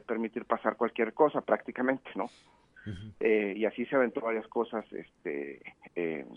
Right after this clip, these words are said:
Speaker 1: recordemos en, en la primera parte de su mandato. Ahora inclusive habla de hacer alianza con el pri, ¿no? Este, eh,
Speaker 2: Sí,
Speaker 1: me
Speaker 2: fue una
Speaker 1: parece que, pues
Speaker 2: perversidad lo que hizo ayer porque, este, pues, lanzó el dardo a ver si,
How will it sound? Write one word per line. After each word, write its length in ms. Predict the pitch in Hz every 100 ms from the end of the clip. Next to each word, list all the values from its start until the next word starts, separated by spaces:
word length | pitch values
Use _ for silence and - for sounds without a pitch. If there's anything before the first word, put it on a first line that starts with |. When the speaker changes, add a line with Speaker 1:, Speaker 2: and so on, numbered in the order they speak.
| - -
Speaker 1:
recordemos 520 | 98 101 107 113 113
en, 160 | 95 -
en 60 | 95
la 80 | 87
primera 300 | 101 107 110
parte 220 | 107 104
de 60 |
su 80 | 117
mandato. 340 | 113 123 131 113
Ahora 240 | 147 170
inclusive 480 | 160 139 - 175 165
habla 300 | 160 170 165
de 220 | 143 113 -
hacer 220 | - 147
alianza 340 | 151 156 170 156
con 180 | 127
el 80 | 120
pri, 300 | - 165 - _ -
¿no? 280 | 131 175 - -
Este, 580 | - _ - 139 117 - _ _ _ _ -
eh, 540 | 113 110 113 110 107 101
Speaker 2:
Sí, 100 | 185
Speaker 1:
me 60 |
Speaker 2:
fue 100 | 143
una 120 | 117
Speaker 1:
parece 40 | -
que, 0 |
pues 100 | 127 117
Speaker 2:
perversidad 460 | 117 123 113 135
lo 140 | 131 123
que 120 | 127
hizo 160 | 123
ayer 340 | 135 131 127 127
porque, 680 | 143 - - 90 82 73 65 _ _ _ _ _
este, 640 | 82 85 82 - - 85 -
pues, 240 | 85 85
lanzó 560 | 92 - 92 90 87 113
el 100 | 107
dardo 300 | 101 110 101
a 40 |
ver 180 | 95 92
si, 320 | - 92